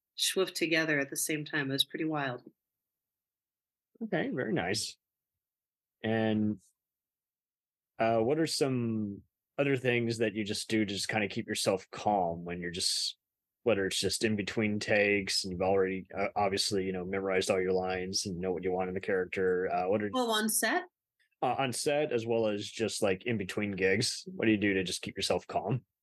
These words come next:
Speaker 1: When I'm on set, I'm the girl in the corner listening to music a lot of the time.
Speaker 2: Oh, sweet.
Speaker 1: Yeah. Uh, I like to listen to, I create soundtracks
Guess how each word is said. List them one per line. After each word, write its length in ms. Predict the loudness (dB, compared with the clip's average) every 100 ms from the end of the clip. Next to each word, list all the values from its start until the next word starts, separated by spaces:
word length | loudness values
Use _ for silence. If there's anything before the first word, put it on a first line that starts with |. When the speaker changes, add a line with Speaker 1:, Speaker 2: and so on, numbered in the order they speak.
| _ _ _ _ -4
Speaker 1:
When 160 | 0 2
I'm 120 | 2
on 160 | 2
set, 640 | 2 2 2 2 0 -2 -6 -6 _
I'm 200 | 0 2
the 80 | 2
girl 320 | 2 2 2
in 80 | 2
the 80 | -2
corner 360 | -2 0 0
listening 380 | 0 0 0 0 -2
to 40 |
music 420 | -2 -2 -2 -6
a 60 | -6
lot 180 | -4 -6
of 80 |
the 60 | -8
time. 300 | -12 -10 -8 0
Speaker 2:
Oh, 80 | 2
sweet. 400 | 2 2 0 -2 _ _ _ _ _ _ _ _
Speaker 1:
Yeah. 320 | 0 2 2 -4 -4
Uh, 420 | 2 4 4 2 0 -2
I 140 | 0
like 240 | 2 2 0
to 120 | 0
listen 440 | 2 2 2 0 0
to, 160 | 0
I 60 | 0
create 480 | 0 2 4 4 2
soundtracks 920 | 0 0 -2 0 2 2 2 2